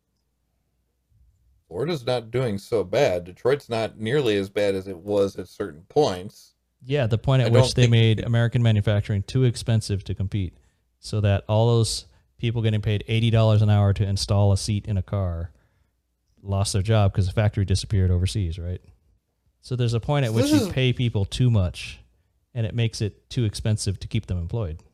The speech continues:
Speaker 2: You can
Speaker 1: Why is
Speaker 2: see
Speaker 1: it
Speaker 2: it in the
Speaker 1: too
Speaker 2: unions
Speaker 1: much?
Speaker 2: in Vegas. In the unions in Vegas, bartenders make an ungodly amount of money. I used to do it.
Speaker 1: Good.
Speaker 2: Right? Great. Until it gets too expensive to have this schlub standing here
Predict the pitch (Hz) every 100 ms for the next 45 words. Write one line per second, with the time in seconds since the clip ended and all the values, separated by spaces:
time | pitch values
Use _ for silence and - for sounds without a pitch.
0 | _ _ _ _ _ _ _ _ _ _
1 | _ _ _ _ _ _ 156 151 151 151
2 | 185 156 151 147 139 147 147 139 131 156
3 | 147 107 - 123 120 135 139 123 117 135
4 | 131 113 - 120 127 120 110 113 107 110
5 | 110 113 127 104 98 92 92 92 92 _
6 | _ _ 113 117 - 120 143 175 233 -
7 | _ _ _ _ _ _ _ 120 - -
8 | 185 139 - - 123 - 135 131 123 120
9 | - _ _ 127 143 - - 151 - 139
10 | 175 127 117 127 123 117 - _ - -
11 | 123 147 139 - 110 107 110 107 107 113